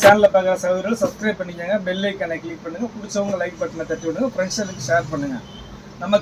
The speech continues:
கடை எங்க இருக்கு பாத்தீங்கன்னா சென்னைமா, சென்னையில வண்ணாரப்பேட்டை. சென்னையில வண்ணாரப்பேட்டையில சி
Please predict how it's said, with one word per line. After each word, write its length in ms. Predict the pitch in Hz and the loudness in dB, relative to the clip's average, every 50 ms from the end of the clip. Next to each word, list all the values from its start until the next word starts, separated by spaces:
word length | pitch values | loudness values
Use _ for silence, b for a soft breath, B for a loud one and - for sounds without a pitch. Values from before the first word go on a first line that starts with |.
| - | 4
கடை 160 | 214 214 254 254 233 226 | 6 6 8 8 8 8
எங்க 140 | 226 233 262 247 | 8 10 10 8
இருக்கு 180 | 233 196 220 214 - | 8 6 2 4 4
பாத்தீங்கன்னா 380 | 202 196 196 196 196 202 247 262 226 - 208 | 4 4 4 0 0 2 2 2 2 0 0
சென்னைமா, 440 | 202 220 226 240 233 226 214 233 269 233 - 214 | 2 4 4 4 4 4 4 2 2 2 2 0
சென்னையில 420 | 202 208 220 226 226 214 226 233 208 | 0 2 4 4 4 6 6 6 6
வண்ணாரப்பேட்டை. 640 | 190 190 196 208 202 202 202 - 180 165 - 151 143 135 - - | 6 4 4 6 6 6 6 4 -2 -4 -2 -4 -6 -6 -4 -4
சென்னையில 480 | 190 202 220 233 240 233 226 220 233 233 208 | 0 4 6 6 6 6 6 6 6 8 8
வண்ணாரப்பேட்டையில 840 | 196 202 208 220 226 214 208 - 190 185 - - 180 165 170 180 208 202 202 | 8 8 8 6 6 6 6 4 2 0 2 2 2 4 8 6 6 6 6
சி 140 | - 220 | 0 0